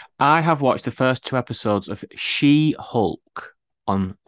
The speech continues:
Disney Plus. I don't wanna spend too much time on it because assumptions were made about what it would be like just from the trailer. That it would be all about She-Hulk is stronger than the Hulk, and the writing would be Twitter level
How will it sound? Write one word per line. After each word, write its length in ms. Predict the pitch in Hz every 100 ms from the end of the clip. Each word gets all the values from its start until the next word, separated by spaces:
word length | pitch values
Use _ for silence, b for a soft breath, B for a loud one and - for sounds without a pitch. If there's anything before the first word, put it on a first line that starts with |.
| -
Disney 320 | 107 104 107
Plus. 420 | 101 - 85 - -
I 60 |
don't 240 | 113 135 143
wanna 160 | 147
spend 320 | 143 - 139 -
too 140 | 135
much 200 | 131 -
time 280 | - 117 92
on 80 | 85
it 180 | 57 _
because 480 | - - 104 98 - _ _ _ _ -
assumptions 580 | - 151 127 139 135
were 80 | 127
made 240 | 123 113 95
about 240 | 92 -
what 140 | 101
it 80 | 90
would 100 | 90
be 80 | 90
like 300 | 92 90 -
just 180 | 98 -
from 140 | 90
the 60 | 87
trailer. 400 | - 85 85 - _ _
That 180 | - 127
it 100 | 131
would 180 | 131 113
be 180 | 120 110
all 220 | 113 127
about 380 | 113 110 107 -
She-Hulk 800 | - - 131 131 123 117 98 -
is 140 | 104 101
stronger 340 | - 110 117
than 160 | 117 113
the 60 |
Hulk, 420 | 101 98 87 _ - _ _ _ _
and 500 | 101 101 98 98 98 - _ _
the 140 | 110 107
writing 640 | 113 113 - 113 107 104 98
would 260 | 104 104 - _ -
be 480 | 101 98 98 98 - -
Twitter 680 | - 123 117 - 113 104 -
level 760 | 107 104 101 101 98 95 -